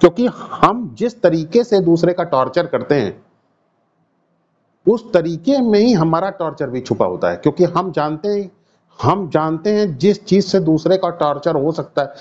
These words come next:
हम जानते हैं जिस चीज़ से हमारा torture हो सकता है उसी से हम दूसरे का हमेशा torture करते हैं। तो अगर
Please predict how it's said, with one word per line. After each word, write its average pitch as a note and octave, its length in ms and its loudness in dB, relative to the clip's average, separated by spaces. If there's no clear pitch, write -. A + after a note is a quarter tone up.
हम F3+ 180 0
जानते E3 340 -6
हैं G#3+ 180 -6
जिस G3 220 -2
चीज़ F#3+ 160 2
से F#3+ 120 2
हमारा D3+ 320 -2
torture D3+ 380 -2
हो D3+ 120 -2
सकता D3+ 280 -2
है D#3+ 200 0
उसी F3+ 240 2
से F3 120 2
हम D#3 140 0
दूसरे C3+ 280 0
का B2 140 -2
हमेशा A#2 260 -2
torture G2+ 340 0
करते F2 300 -6
हैं। D2 140 -10
तो C#3+ 80 6
अगर D3+ 440 0